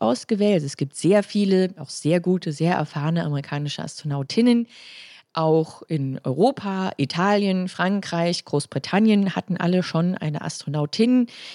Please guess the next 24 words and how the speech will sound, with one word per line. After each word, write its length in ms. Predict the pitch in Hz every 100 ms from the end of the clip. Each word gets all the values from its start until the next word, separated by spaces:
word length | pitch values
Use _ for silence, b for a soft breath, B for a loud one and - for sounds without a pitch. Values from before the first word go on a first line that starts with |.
| B
im 180 | - 175 -
All. 460 | 165 220 247 254 -
Und 300 | - 139 139
Frankreich 420 | - 143 143 139 151
und 60 |
Großbritannien 760 | - 143 - 143 - 240 240 170
haben 140 | 139
jetzt 160 | 151 -
auch 120 | -
im 60 | 135
neuen 360 | 147 220 254
Astronautenkorps, 880 | - - 196 185 190 196 - 196 175
in 40 | 135
der 80 |
neuen 220 | 131 139 143
Astronautenklasse 840 | 143 143 135 - 151 233 254 247
der 200 | 208 -
esa, 240 | 196 185
die 120 | 160 147
jetzt 240 | - -
dann 120 | 135
ausgebildet 640 | - 226 - 175 185 175 180
wird, 200 | 175 - B B B B B
wieder 560 | - 165 175 151 139